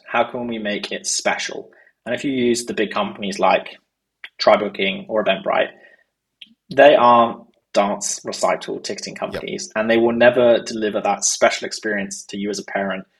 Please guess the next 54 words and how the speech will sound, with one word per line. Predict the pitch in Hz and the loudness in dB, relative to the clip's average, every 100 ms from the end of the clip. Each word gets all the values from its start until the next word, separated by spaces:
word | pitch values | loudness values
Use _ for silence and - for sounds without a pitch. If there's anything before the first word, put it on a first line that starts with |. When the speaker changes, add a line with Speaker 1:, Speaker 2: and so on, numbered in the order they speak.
| _ | _
Speaker 1:
or | 101 | -8
you | 101 | -4
as | 101 | -2
a | 98 | -2
child. | 98 90 92 - | 0 0 0 2
I | |
don't | 139 143 | 6 6
wanna | 135 | 6
give | 131 | 4
everything | 131 123 | 2 -2
away | 113 110 117 - _ _ _ _ _ _ | -2 0 0 -4 _ _ _ _ _ _
because | 110 107 101 - | -10 -8 -8 -6
I | 110 | -6
want | 104 | -4
it | |
to | - 110 | -6 -6
be | 104 | -4
exciting | - 98 - 104 | -2 -2 -4 -8
when | 98 | -8
we | 98 | -6
deliver | 92 98 117 | -6 0 0
it. | - - - _ - | 0 -6 -20 _ 2
Um, | 104 101 98 | 2 2 4
but | 117 | 6
I | 123 | 8
want | 135 131 - - - - | 6 2 -4 -14 -16 0
us | 117 117 - | 2 2 -2
to | - 110 | -10 -8
really | 113 110 107 | -6 -6 -6
put | 98 104 | -8 -8
a | 110 | -6
mark | 104 101 104 | -4 -4 -6
on | |
the | 104 | -10
fact | - 104 | -4 -4
that | 104 | -4
we're | 101 98 95 - _ - | -8 -6 -8 -10 _ -10
for | 120 | -6
the | 107 | -6
industry, | 101 - 107 113 107 | -6 -8 -6 -6 -6
and | 104 | -8
then | 98 | -6
we're | 101 | -4
gonna | 98 | -4
do | 101 | -6
things | 101 98 | -6 -10
that | |
are | - | -4
special | - - 101 | -4 -4 -6
that | 98 | -6
make | 101 - - | -6 -6 -8
it | - | -10
different. | - - - - | -10 -10 -10 -4
So, | 110 101 | 0 0